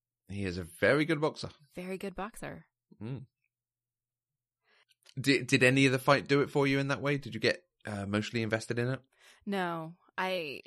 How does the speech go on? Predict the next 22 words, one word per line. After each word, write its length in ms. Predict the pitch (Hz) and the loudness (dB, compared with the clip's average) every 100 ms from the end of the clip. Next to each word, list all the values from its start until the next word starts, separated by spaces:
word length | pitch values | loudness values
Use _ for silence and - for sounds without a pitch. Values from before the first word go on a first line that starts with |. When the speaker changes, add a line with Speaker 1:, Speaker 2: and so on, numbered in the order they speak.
| - | -10
Speaker 1:
Okay. 240 | 107 - | -8 -6
Speaker 2:
I 60 | 208 | -6
mean, 280 | 240 233 165 | -4 -6 -6
because 220 | - 254 | -6 -2
like 140 | 226 | -2
I 80 | 202 | -2
said, 200 | 190 202 | -4 -2
I, 120 | 165 - | -2 -2
I 80 | 190 | -4
didn't 320 | 170 208 220 | -4 -4 -4
feel 120 | 220 | -4
like 120 | 208 190 | -4 -4
I 100 | 185 | -2
knew 240 | 185 185 | -2 -2
enough 220 | 175 165 | -4 -6
about 200 | 165 160 | -6 -8
the 80 | 160 | -8
characters 560 | - 147 151 - 147 147 | -10 -8 -8 -8 -10 -10
to 100 | - | -14
feel 400 | - - 156 147 | -16 -8 -6 -6
emotionally 640 | 131 143 - - - - - | -8 -10 -12 -14 -14 -14 -14
invested. 480 | - - - 50 | -14 -14 -14 -14